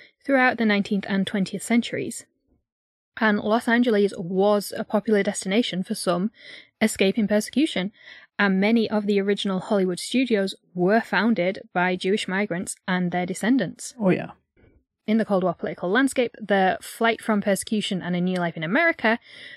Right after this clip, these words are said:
Speaker 1: quickly became Hollywood as a way for, quote, "Soviet communists to infiltrate American society,"
Speaker 2: Oh,
Speaker 1: unquote.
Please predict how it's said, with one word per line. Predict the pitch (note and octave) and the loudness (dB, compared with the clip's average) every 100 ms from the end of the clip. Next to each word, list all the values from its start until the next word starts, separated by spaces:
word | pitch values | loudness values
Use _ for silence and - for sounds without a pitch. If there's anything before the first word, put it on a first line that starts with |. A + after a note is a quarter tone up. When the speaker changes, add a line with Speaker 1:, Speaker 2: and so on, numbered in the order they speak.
| - _ | -20 _
Speaker 1:
quickly | - D4+ - D4 | 0 0 2 0
became | C4 A3+ G#3 G3+ - | 2 2 2 2 -4
Hollywood | - - A3+ G#3+ G#3 G3+ | -10 -2 2 2 2 0
as | F#3+ F#3+ | -2 -2
a | F#3+ | 0
way | F#3 F3+ | 0 0
for, | F3+ - F3+ F3+ F3 F3 - | -4 -4 0 2 2 0 -4
quote, | - F#3 - _ - | -4 -4 -4 _ -14
"Soviet | - G#3+ C#4+ D#4 - | -2 0 2 0 0
communists | - B3 B3 B3 - - | 2 4 4 2 -4 -8
to | - - | -6 -2
infiltrate | A3 A#3+ C4 - G#3+ A3+ E3+ | 0 2 0 2 2 0 -2
American | E3 G#3 G#3 A3 | 0 0 2 -2
society," | G3 G3+ G3+ E3 - - - _ _ _ _ _ _ _ | -2 -2 0 -2 -4 -16 -20 _ _ _ _ _ _ _
Speaker 2:
Oh, | F4+ | -2
Speaker 1:
unquote. | D#4+ - - - | 0 -2 -10 -14